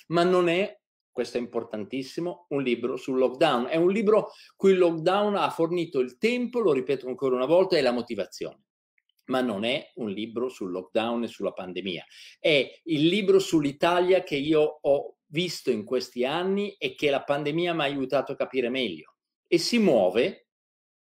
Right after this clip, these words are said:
intorno a cinquanta motivi. Cinquanta motivi, eh, eh, per essere italiani. Eh, adesso, se mi danno una mano, mm, chiederò ad Alice,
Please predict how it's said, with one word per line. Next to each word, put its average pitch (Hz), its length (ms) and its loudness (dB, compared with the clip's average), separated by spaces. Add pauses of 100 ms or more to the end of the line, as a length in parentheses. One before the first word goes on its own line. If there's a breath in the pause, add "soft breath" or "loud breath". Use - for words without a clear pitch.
(400)
intorno 196 600 2
a 160 200 -8
cinquanta 127 680 -2
motivi. 101 560 -10 (320 soft breath)
Cinquanta 220 640 -2
motivi, 202 640 -4 (120)
eh, 151 500 4 (100)
eh, 165 320 -4 (100)
per 226 180 2
essere 185 360 0
italiani. 113 680 -6 (400)
Eh, 135 680 -4
adesso, 143 800 0 (100)
se - 320 -8
mi 127 100 -4
danno 139 300 -4
una 127 160 -4
mano, 120 640 -4 (160)
mm, 107 380 -8
chiederò 113 480 -2
ad 110 120 -2
Alice, 123 460 -2